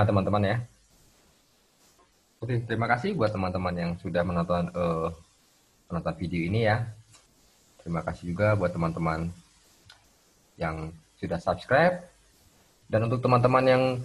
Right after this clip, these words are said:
baru gabung di channel ini, jangan lupa untuk di-subscribe supaya tidak ketinggalan video rekomendasi dan analisa berikutnya. Tentunya aktifkan juga notifikasinya.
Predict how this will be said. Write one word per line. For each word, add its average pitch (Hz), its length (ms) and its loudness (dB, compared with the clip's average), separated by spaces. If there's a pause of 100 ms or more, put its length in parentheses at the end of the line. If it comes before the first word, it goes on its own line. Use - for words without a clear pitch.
(260)
baru 120 240 8
gabung 127 240 4
di 120 80 -4
channel 120 240 2
ini, 160 320 4
jangan 98 240 2
lupa 92 240 4
untuk 95 240 -6
di-subscribe 127 720 -4
supaya 90 320 0
tidak 82 480 -8
ketinggalan 78 560 -6
video 78 480 -10
rekomendasi 113 640 -4
dan 104 160 0
analisa 101 720 -2 (320)
berikutnya. 104 640 -4 (720)
Tentunya 113 640 -2 (160)
aktifkan 107 560 -2
juga 127 400 -2 (320)
notifikasinya. 95 880 -4